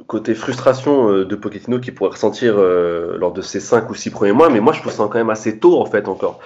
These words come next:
Et il y a aussi le, le côté sportif qu'on, qu'on, qu'on nommait beaucoup parce qu'aujourd'hui, euh, il a quand même une équipe, euh, quand même sympathique, hein. C'est quand même toujours plaisant d'avoir des joueurs comme Neymar, Mbappé, ou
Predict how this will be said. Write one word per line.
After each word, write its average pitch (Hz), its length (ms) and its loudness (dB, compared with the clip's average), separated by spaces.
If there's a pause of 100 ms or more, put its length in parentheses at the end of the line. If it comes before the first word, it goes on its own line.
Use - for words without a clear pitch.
(220)
Et 104 80 -2
il 107 60 0
y 107 40 4
a - 20 6
aussi 113 260 0
le, 127 220 6
le 110 260 0
côté 120 220 -4
sportif 147 420 -4
qu'on, 107 320 0
qu'on, 101 300 -4
qu'on 104 180 -6
nommait 101 160 0
beaucoup 127 240 -2
parce 120 160 4
qu'aujourd'hui, 117 720 -2 (420)
euh, 95 440 -2
il 113 100 2
a 123 60 8
quand 123 140 4
même 123 140 6
une 117 100 4
équipe, 127 400 -4 (140)
euh, 87 320 -8
quand 90 120 -8
même 92 120 -6
sympathique, 123 460 -6
hein. 92 400 0
C'est - 140 -16
quand 90 100 -4
même 87 140 -4
toujours 101 420 -2
plaisant 104 260 2
d'avoir 92 300 2
des 90 100 -4
joueurs 92 220 -2
comme 90 160 -2
Neymar, 101 360 2
Mbappé, 98 420 -2
ou 85 100 -6